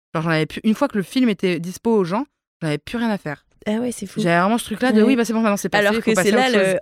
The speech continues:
Speaker 2: enfin, la célébration.
Speaker 1: Bah oui, normalement,
Speaker 2: Ouais.
Speaker 1: tout le monde est là, « Mais c'est génial, t'as
Speaker 2: <laughs>
Speaker 1: parlé de tel sujet et tout, le droit à l'I V G, le machin. » Je fais, « Ouais, ouais, ouais, super.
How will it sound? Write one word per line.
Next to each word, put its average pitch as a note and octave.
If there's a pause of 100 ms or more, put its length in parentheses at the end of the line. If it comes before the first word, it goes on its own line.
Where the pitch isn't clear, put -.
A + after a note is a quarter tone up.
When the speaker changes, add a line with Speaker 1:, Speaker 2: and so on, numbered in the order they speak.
Speaker 2:
enfin, G3+
la G3+
célébration. G#3+
Speaker 1:
Bah -
oui, A#3
normalement, F#3+
Speaker 2:
Ouais. G#3+
Speaker 1:
tout -
le -
monde A3+
est A3+
là, « A3
Mais F#3
c'est D#3+
génial, A#3
t'as A#3+
Speaker 2:
<laughs> -
Speaker 1:
parlé F#3
de E3+
tel F#3+
sujet G3
et F#3
tout, G#3+
le E3+ (400)
droit E3+
à E3
l'I E3
V D#3
G, F3
le E3
machin. » D#3
Je F3
fais, « F#3
Ouais, G3
ouais, A3
ouais, G#3+
super. -